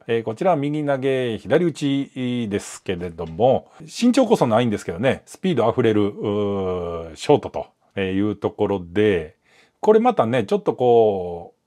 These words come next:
う、タイプがね、タイ、タイガースの二軍の中に入ると、タイプがまたちょっと違ってくるんでね、こちらもちょっとこう育成しながら、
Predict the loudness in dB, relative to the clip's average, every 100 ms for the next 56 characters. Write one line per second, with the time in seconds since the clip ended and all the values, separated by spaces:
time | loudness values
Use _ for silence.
0 | _ -10 -2 2 2 0 -6 -2 -4 -2
1 | -4 -4 -4 0 0 -2 -4 -2 -4 -4
2 | -2 -2 -2 0 0 0 -2 -2 -2 -2
3 | 0 0 0 -2 -2 0 0 0 -2 -6
4 | -8 -6 0 0 0 -4 -6 -6 -8 -10
5 | -10 -12 _ _ _ _ _ -8 -8 0
6 | 2 2 0 -4 -6 -6 -4 -4 -6 -4
7 | -4 -4 -6 -4 -2 -2 -4